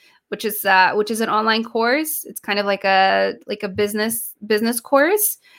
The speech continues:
So she takes you through anything like profit planning in your business, marketing, um, writing copy, things like that. So it's, it's a really great course. And then she wrote this book uh, it's all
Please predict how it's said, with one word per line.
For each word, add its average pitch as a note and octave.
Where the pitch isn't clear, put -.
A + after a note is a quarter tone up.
So A3
she A3+
takes A3+
you A3+
through G#3+
anything G3+
like E3+
profit B3
planning A3
in A3
your G#3
business, G#3
marketing, G#3+
um, F#3
writing A#3
copy, G#3+
things A#3+
like G3
that. F#3
So G#3
it's, G3
it's -
a G3+
really B3+
great G3
course. C#4+
And A3+
then G#3+
she B3
wrote B3
this G#3+
book F#3+
uh, F#3+
it's -
all G#3